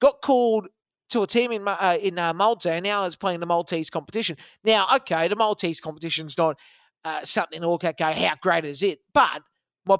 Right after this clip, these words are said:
point is that this is a player that has at least bounced to a point where he can go into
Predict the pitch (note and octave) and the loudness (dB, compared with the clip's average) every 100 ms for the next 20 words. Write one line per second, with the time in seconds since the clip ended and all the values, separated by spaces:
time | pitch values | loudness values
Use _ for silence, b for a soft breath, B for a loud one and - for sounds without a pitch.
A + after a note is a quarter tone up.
0 | - C4 G#3 E3+ A3+ G#3 D3 D#3+ - - | 2 2 2 -2 -6 -6 -6 -8 -10 -16
1 | _ _ _ - F#3 F3+ - A#3+ - A#3 | _ _ _ 0 0 0 -4 -4 -2 -4
2 | - G#3 F#3+ F3+ E3+ F3+ F#3 A#3 - G#3 | 0 2 2 0 -2 -2 -2 -2 -2 0
3 | G3 F#3 - G#3 F3+ F#3+ - G3+ G3 G3 | 2 0 -2 -2 0 -2 -4 -4 -2 -2
4 | E3 D#3+ C#3 - G#3 A3+ G#3 G3+ | -4 -8 -6 0 2 0 -2 -2